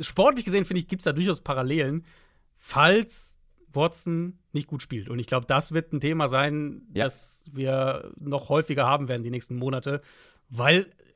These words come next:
Speaker 1: ja, finanziell kommen sie jetzt nicht unbedingt raus aus dem Deal, aber wir haben auch gesehen, dass Teams durchaus bereit sind, ne, Denver Broncos, ähm,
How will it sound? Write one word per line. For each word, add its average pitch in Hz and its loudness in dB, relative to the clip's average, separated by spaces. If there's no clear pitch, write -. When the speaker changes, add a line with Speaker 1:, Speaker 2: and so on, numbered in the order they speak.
Speaker 1:
ja, 175 6
finanziell 202 4
kommen 214 6
sie 240 4
jetzt 220 2
nicht 214 -4
unbedingt 220 2
raus 220 6
aus 208 -4
dem 208 0
Deal, 240 4
aber 196 6
wir 190 6
haben 185 6
auch 240 6
gesehen, 190 4
dass 185 4
Teams 208 6
durchaus 196 4
bereit 170 4
sind, 185 2
ne, 143 0
Denver 135 2
Broncos, 160 2
ähm, 147 2